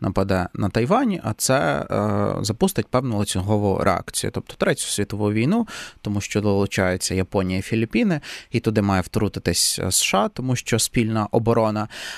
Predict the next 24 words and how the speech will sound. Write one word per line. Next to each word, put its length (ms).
Але 260
якщо 360
брати 360
і 40
переносити, 760
переносити 500
цей 220
кейс 360
на 120
Україну, 540
мені 260
здається, 440
що, 600
е, 140
Україна 440
не 120
визнає 480
ще 180
досі 300
Тайвань, 380
тому 180
що 200
вона 120
дотримується 760